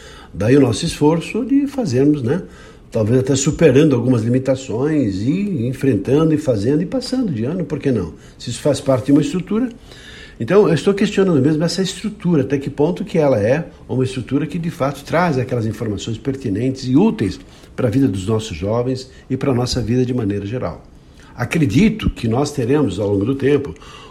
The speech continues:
uma revolução no processo educacional, nos quais os próprios alunos poderão fazer as opções das matérias que vão ser disponibilizadas também,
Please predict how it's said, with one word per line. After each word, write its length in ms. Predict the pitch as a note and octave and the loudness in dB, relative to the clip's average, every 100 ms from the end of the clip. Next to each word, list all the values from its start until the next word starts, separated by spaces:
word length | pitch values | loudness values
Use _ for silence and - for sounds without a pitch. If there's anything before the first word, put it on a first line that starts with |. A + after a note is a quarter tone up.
| - | 0
uma 140 | G#2 | 2
revolução 880 | A2+ D3 D#3 G#3+ A3+ - D3+ F#3+ D3 | 4 4 6 2 2 -2 0 2 0
no 120 | G#2 | -2
processo 580 | G2+ A2+ - A#2 - - | -4 -6 -4 -6 -6 -6
educacional, 880 | A#2 G#2+ - F#2 - F2 D#2 - - - - - - - - | -6 -6 -6 -6 -4 -6 -6 -10 -16 -20 -20 -20 -20 -18 -6
nos 200 | A2+ - | -4 0
quais 260 | C3 C3+ | 2 2
os 100 | C3+ | 2
próprios 440 | - C#3+ D3+ C3 A2+ | 0 0 0 0 -2
alunos 480 | G2+ C3+ F3+ C#3+ - | 0 4 4 2 0
poderão 380 | A2 A2 D3 C#3+ | -4 -2 -2 -2
fazer 320 | B2 A2+ A#2+ | -2 0 2
as 120 | A2 | 2
opções 500 | C3+ - C#3+ F#3+ D#3 | 0 -2 -2 0 0
das 160 | A#2+ G2+ | 0 0
matérias 500 | G#2+ A#2 C#3+ C3+ - | -2 -2 -2 -2 -4
que 100 | A2 | -6
vão 100 | A#2 | -4
ser 160 | C3 | -4
disponibilizadas 840 | - - A#2 G#2+ F2 G#2 A#2+ G2+ - | -6 -6 -4 -4 -4 -2 -2 -4 -8
também, 380 | F2 G#2+ C#3+ | -8 -2 -4